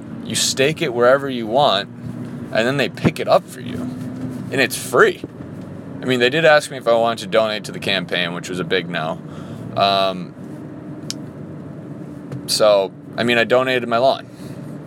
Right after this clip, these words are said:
So I guess I did make a donation. Shout out to me. Um, so, yeah. I, at first, was kinda like, I don't know, I thought they were kinda, they didn't really do much for me. I kinda ignored 'em 'cause there was just so many of 'em. Um,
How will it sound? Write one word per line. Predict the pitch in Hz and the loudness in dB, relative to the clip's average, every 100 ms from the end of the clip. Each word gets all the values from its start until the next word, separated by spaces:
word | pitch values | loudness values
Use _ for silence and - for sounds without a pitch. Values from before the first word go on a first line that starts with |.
| - - - - | -14 -14 -12 -10
So | - - | -2 -2
I | |
guess | 92 95 | 0 -2
I | 95 | -4
did | 101 | -4
make | 92 65 | -4 -4
a | - | -4
donation. | 71 69 64 62 - | -4 -4 -6 -6 -4
Shout | 90 85 | 0 0
out | 80 | 0
to | - | -2
me. | 98 - - - - - - - - | -4 -4 -6 -12 -12 -12 -14 -14 -6
Um, | - 95 101 98 98 92 - - - | 0 2 4 2 -2 -8 -12 -12 -8
so, | - 117 | 0 6
yeah. | 117 87 - - - - - - - - | 6 6 2 -12 -14 -12 -12 -12 -10 0
I, | 101 156 226 214 | 4 6 4 2
at | 156 165 | 0 2
first, | - 151 175 - | 4 6 6 2
was | 143 - | -4 0
kinda | 147 151 151 139 | 2 4 6 6
like, | 123 113 104 85 - - - - - - - - - | 8 6 2 -4 -14 -14 -12 -12 -12 -14 -14 -14 -6
I | - | 0
don't | 143 | 0
know, | 98 | 2
I | 104 | 0
thought | 151 135 | 0 0
they | 135 | 0
were | 107 | 0
kinda, | 110 101 92 80 - - - - | 0 0 0 -2 -10 -12 -14 0
they | 127 | 2
didn't | 151 | 4
really | 165 147 | 2 2
do | 95 131 | 2 0
much | 107 87 | -2 -4
for | - | -4
me. | 87 87 | -2 0
I | |
kinda | 87 120 117 | 2 0 0
ignored | 92 95 101 117 | -2 -2 0 0
'em | 123 | -4
'cause | 123 107 | -8 -4
there | 95 | -2
was | 87 | -2
just | 92 98 | -2 0
so | 101 | 0
many | 92 98 | 2 0
of | 107 | 0
'em. | 123 131 - - - - - - | -2 -4 -8 -12 -12 -12 -12 0
Um, | - 104 98 - 80 | 4 4 4 0 -8